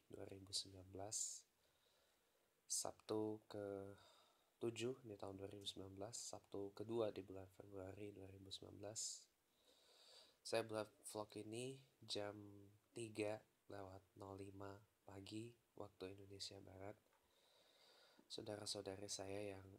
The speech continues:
ada di Indonesia bagian timur, yang ada di wilayah Maluku dan Papua, di Ambon dan Jayapura, sekarang sudah jam, jam lima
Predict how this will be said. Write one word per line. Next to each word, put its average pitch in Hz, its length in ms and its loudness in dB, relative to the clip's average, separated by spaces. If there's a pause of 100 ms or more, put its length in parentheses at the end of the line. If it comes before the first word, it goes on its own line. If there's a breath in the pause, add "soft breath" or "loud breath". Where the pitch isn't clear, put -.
ada 98 320 -8
di 92 400 -2 (160)
Indonesia 95 560 -4 (480)
bagian 98 400 -6 (320)
timur, 107 400 0 (1500)
yang 92 160 -2
ada 95 180 -8
di 98 160 -6
wilayah 92 480 -4 (300)
Maluku 113 720 0 (160)
dan 98 240 -10 (160)
Papua, 101 560 -4 (480)
di 95 320 -8 (160)
Ambon 107 320 0
dan 101 160 0
Jayapura, 101 480 -4
sekarang 104 340 0
sudah 98 300 -2
jam, 98 240 -6 (1400 loud breath)
jam - 240 -2
lima 104 400 0